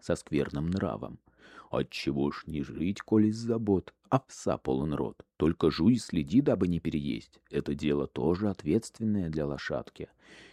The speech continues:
Иначе живот у неё страшно заболит, что аж приставиться можно прямо к смертушке на порог. Вот как. Чуть проморгает, призадумается, и пиши пропало.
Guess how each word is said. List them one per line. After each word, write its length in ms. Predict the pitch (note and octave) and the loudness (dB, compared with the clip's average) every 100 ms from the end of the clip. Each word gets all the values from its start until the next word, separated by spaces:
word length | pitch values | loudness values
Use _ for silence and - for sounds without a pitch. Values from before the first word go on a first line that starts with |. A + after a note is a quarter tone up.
| - | -8
Иначе 600 | C2+ C2+ D#2 A#2 - G2+ | -6 0 4 4 4 0
живот 440 | D2+ C#2 F2 C#3+ | 0 0 0 0
у 20 | A#2 | -2
неё 380 | G#2 D#2 C2+ - | -2 -2 -6 -10
страшно 840 | _ - - - C#3 C#3+ - G#2 G2 | _ -12 -6 -2 0 -2 -6 -4 0
заболит, 540 | F2 D2+ C2+ C2 - _ | 0 0 -2 -6 -16 _
что 260 | - - C#2 | -14 -6 -4
аж 120 | - | -4
приставиться 720 | - - - G2+ A#2 G2 - F#2+ | -8 -10 -4 -2 -2 -4 -6 -6
можно 400 | B1+ C#2 - C2+ | -4 -6 -8 -8
прямо 440 | - E2 A2 E2+ | -2 0 2 0
к 80 | - | -6
смертушке 840 | - B2 - - B2+ - - F#2+ - - | -2 2 2 2 -4 -2 -2 -2 -2 -10
на 300 | D2+ D2 E2+ | -6 -2 -4
порог. 680 | - C2 - C2 C2 - _ _ | -4 -10 -8 -8 -10 -12 _ _
Вот 440 | - - - C#2 - | -18 -10 -8 -8 -10
как. 340 | - B1 - _ _ - - _ - | -10 -10 -12 _ _ -20 -20 _ -10
Чуть 280 | - F2 - | 4 4 4
проморгает, 920 | - E2 D#2+ D2+ D2 E2 G#2+ F#2 - - | 4 6 4 2 2 4 4 0 -6 -2
призадумается, 1120 | E2 E2+ D2+ D2 A#2+ C3 G#2 F2 - - - - _ | 0 2 0 2 0 0 -4 -8 -10 -14 -14 -16 _
и 100 | G#2+ | -4
пиши 320 | - E2+ - | -2 -4 -4
пропало. 580 | D#2 C#2 - A#1 G1+ C#2 | -6 -6 -6 -8 -8 -14